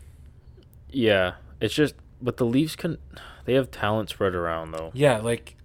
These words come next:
Speaker 2: on
Speaker 1: I would say a worse version of Pittsburgh.
Speaker 2: Yeah, sure, I guess you
Speaker 1: I mean,
Speaker 2: could
Speaker 1: you
Speaker 2: see
Speaker 1: know,
Speaker 2: that.
Speaker 1: just 'cause of the two powerhouses. I don't, it's, it's really iffy. Like, I don't see,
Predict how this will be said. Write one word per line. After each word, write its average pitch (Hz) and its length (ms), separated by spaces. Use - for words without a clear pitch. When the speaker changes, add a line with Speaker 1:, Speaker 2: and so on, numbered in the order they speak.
Speaker 2:
on 120 420
Speaker 1:
I 113 100
would 135 120
say 160 80
a 123 80
worse 110 220
version 101 320
of 90 100
Pittsburgh. 78 500
Speaker 2:
Yeah, 131 200
sure, 110 280
I 113 80
guess 110 180
you 104 60
Speaker 1:
I - 20
mean, 104 120
Speaker 2:
could 104 100
Speaker 1:
you 101 60
Speaker 2:
see 101 60
Speaker 1:
know, 107 80
Speaker 2:
that. - 120
Speaker 1:
just 117 200
'cause 104 200
of 87 180
the 95 100
two - 280
powerhouses. 90 840
I 131 120
don't, 143 160
it's, 139 180
it's - 160
really 180 300
iffy. 98 420
Like, 85 420
I 113 120
don't 135 220
see, 120 460